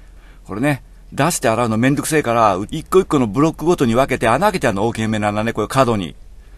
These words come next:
ほんで、これをね、このままね、シャンプー台でね、お湯ぶっかけてね、洗っちまおうと。まあ、シャンプー台にね、斜めに置いて、水が流れるようにね、あとはこうやってぶっかけりゃいいんだけど、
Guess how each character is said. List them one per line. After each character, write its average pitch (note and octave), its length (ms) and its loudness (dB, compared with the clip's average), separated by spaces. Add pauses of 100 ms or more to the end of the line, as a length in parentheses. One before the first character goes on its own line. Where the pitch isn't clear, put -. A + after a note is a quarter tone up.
(140)
ほ C3 80 -8
ん - 20 -6
で、 D#3+ 80 -2
こ D#3 120 -4
れ E3 80 0
を E3 80 0
ね、 D3+ 220 0
こ C#3+ 120 -6
の D3 80 -2
ま D3 140 2
ま D3 100 0
ね、 B2 200 0
シ - 120 -6
ャ C#3 80 0
ン C#3 60 -2
プ D3 100 -2
ー - 20 -4
台 C3+ 140 2
で C#3 80 -4
ね、 C3 140 0
お A#2+ 160 0
湯 C#3 80 0
ぶ B2+ 100 -8
っ - 40 -8
か D3+ 120 -2
け C#3 80 0
て A2 140 -4
ね、 G2 240 -4 (320)
洗 A#2 240 2
っ C3 40 -6
ち - 140 -4
ま C3 160 4
お A#2 60 4
う - 20 -4
と。 E2 200 -6 (1500)
ま C3+ 160 -4
あ、 A#2 60 -2
シ - 120 -4
ャ A#2 60 0
ン G#2 60 -4
プ A#2 80 -4
ー - 20 -6
台 A2+ 120 0
に B2 120 0
ね、 D3 180 -2
斜 C3 300 0
め A#2+ 120 -4
に G2+ 140 -4
置 G2+ 140 -2
い G2 80 -6
て、 C3 400 0 (120)
水 G#2 240 -6
が G#2+ 100 -2
流 G#2 120 -2 (100)
れ G#2 100 -4
る F2+ 80 -6
よ F2+ 40 -6
う F#2+ 40 -4
に G#2+ 40 -4
ね、 B2 80 0
あ C3 80 2
と - 80 -4
は B2 80 2
こ A2+ 80 -2
う - 0 -
や A2 60 2
っ - 20 -6
て F#2+ 60 -10
ぶ F2 140 -8
っ - 20 -10
か C3+ 160 -6
け B2+ 80 -2
り A#2 60 0
ゃ - 20 0
い A2 40 -2
い A2 40 -2
ん - 20 -4
だ G2+ 100 -4
け F#2+ 80 -8
ど、 G2+ 200 -2